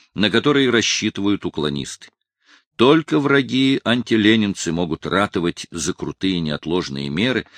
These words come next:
которые скоро отрешат мужика от земли, надорвут сложившиеся производственные силы в сельском хозяйстве,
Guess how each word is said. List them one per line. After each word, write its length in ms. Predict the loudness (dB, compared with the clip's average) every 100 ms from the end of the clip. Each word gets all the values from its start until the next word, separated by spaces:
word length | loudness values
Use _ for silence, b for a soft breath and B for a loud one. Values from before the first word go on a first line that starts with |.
| B
которые 420 | -4 2 4 4 2
скоро 440 | -2 0 2 2
отрешат 640 | 0 -2 -2 0 -2 -2
мужика 440 | -6 -6 -4 -4 -4
от 80 |
земли, 460 | -4 -4 -2 -2 -4 _ _ B B B
надорвут 880 | -2 0 0 2 2 2 0 -2 -16
сложившиеся 1000 | -14 -6 0 0 0 -4 -4 -4 -2 -4
производственные 840 | -2 -2 0 -2 -2 -4 -4 -2 -4
силы 360 | -6 -4 -4
в 60 | -4
сельском 400 | -2 -4 -4 -10
хозяйстве, 680 | -8 -4 -4 -4 -6 -12